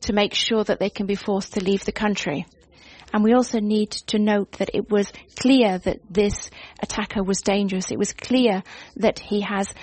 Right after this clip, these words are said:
had Islamistic beliefs. And a mistake was made. He was believed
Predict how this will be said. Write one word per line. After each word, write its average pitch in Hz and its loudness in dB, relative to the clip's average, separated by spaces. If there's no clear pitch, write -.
had - -4
Islamistic 208 -2
beliefs. 214 0
And 214 2
a 208 0
mistake 226 2
was 208 0
made. 220 0
He 240 0
was 226 4
believed 233 4